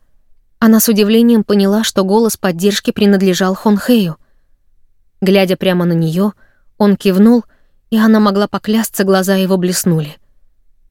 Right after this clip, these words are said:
Даже столь малый жест Мулан казался исполненным важности. «Она искушала судьбу, явив ясно, кто она»,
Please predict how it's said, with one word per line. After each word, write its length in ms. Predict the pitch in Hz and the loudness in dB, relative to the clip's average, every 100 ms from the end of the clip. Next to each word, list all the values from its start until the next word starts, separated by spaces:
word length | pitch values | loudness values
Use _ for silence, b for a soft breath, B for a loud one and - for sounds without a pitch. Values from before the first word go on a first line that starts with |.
| - | -2
Даже 240 | 214 214 | 0 0
столь 240 | 220 240 220 | -2 0 2
малый 280 | 214 202 | 2 0
жест 380 | 196 - 170 - | -2 -2 -4 -2
Мулан 320 | 180 180 185 | 0 0 -2
казался 500 | 170 175 180 170 - | -2 -4 -2 -4 -8
исполненным 720 | - 170 - 185 170 170 165 | -10 -12 -4 -2 0 -2 -2
важности. 580 | 160 156 165 151 - 170 - _ _ _ _ _ _ _ _ _ _ _ | -4 -6 -8 -10 -12 -14 -18 _ _ _ _ _ _ _ _ _ _ _
«Она 340 | - 202 220 226 | -2 0 2 0
искушала 420 | - - 233 220 | -2 -2 0 0
судьбу, 540 | 208 226 202 262 233 - _ _ | 2 0 0 2 0 -2 _ _
явив 380 | 196 208 214 226 | -2 0 0 0
ясно, 540 | 196 202 233 - 254 233 | 0 0 0 2 0 0
кто 260 | - 277 | 0 2
она», 380 | 254 180 170 156 | 2 0 -4 -10